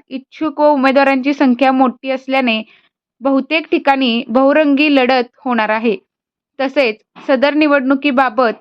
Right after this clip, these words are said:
तालुक्यातील नेत्यांमध्ये समेटाची बोलणी सुरू असल्याची कुजबूज सुरू असल्याने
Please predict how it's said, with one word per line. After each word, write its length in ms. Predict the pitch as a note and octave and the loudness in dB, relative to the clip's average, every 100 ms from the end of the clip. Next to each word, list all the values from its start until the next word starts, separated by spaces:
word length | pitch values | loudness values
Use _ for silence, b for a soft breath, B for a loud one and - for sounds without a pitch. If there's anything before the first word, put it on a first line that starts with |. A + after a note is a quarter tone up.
| _ _ - | _ _ -6
तालुक्यातील 600 | C4+ C4+ C#4 D4+ D4+ D#4 | -4 -2 -2 -4 0 0
नेत्यांमध्ये 720 | D4 C4+ C4 C4 C4+ B3+ G#3+ G#3+ b _ - | 2 0 -2 0 0 2 0 -4 b _ -6
समेटाची 540 | C#4 C#4 D4 D4 - D#4 | -4 -2 -2 -4 -2 0
बोलणी 400 | C#4+ C4+ B3+ C#4 | 2 2 2 0
सुरू 220 | D4 C4+ | 0 2
असल्याची 500 | C4+ C4+ C4+ C4+ D4 | 2 2 -2 -2 -4
कुजबूज 520 | C#4+ D4 A3+ G#3+ C#4+ E4 | -2 -2 -2 0 0 0
सुरू 280 | E4 C#4 | 0 2
असल्याने 680 | C#4 C4+ C4 B3+ C4 C4 A3 | 2 0 -2 0 0 -2 -4